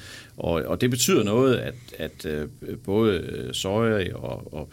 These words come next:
specielt Anyembe og Reze, som de to sidste, som jo si-, nærmest er sikre starter, altså, det betyder bare noget. Altså, det, det er jo halvdelen af forsvaret, øh, som, som er, som er tilbage. Så, øh,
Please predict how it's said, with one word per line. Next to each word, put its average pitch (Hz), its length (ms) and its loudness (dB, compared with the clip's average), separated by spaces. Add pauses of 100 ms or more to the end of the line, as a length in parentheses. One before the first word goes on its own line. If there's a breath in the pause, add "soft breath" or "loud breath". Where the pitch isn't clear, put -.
specielt 107 440 0
Anyembe 98 560 4
og 82 140 0
Reze, 101 320 2
som 80 380 -2
de 92 80 0 (180)
to 113 180 0
sidste, 104 280 -2
som 82 200 -2
jo 82 60 -6
si-, 92 320 -4
nærmest 90 340 0
er 71 40 -4
sikre - 320 -2
starter, 82 360 0 (360 loud breath)
altså, - 160 0
det 101 40 2
betyder 95 240 2
bare 67 160 -4
noget. 62 220 -8 (180)
Altså, 87 180 -4
det, 107 160 0
det 117 80 4
er 120 40 6
jo 110 120 4
halvdelen 107 400 2
af 87 60 -6
forsvaret, 101 520 0 (500 loud breath)
øh, 78 320 0
som, 87 340 0
som 85 360 0
er, 76 160 -2 (180)
som 87 180 -4
er 85 40 2
tilbage. 95 600 0 (100)
Så, 82 360 0
øh, 80 220 0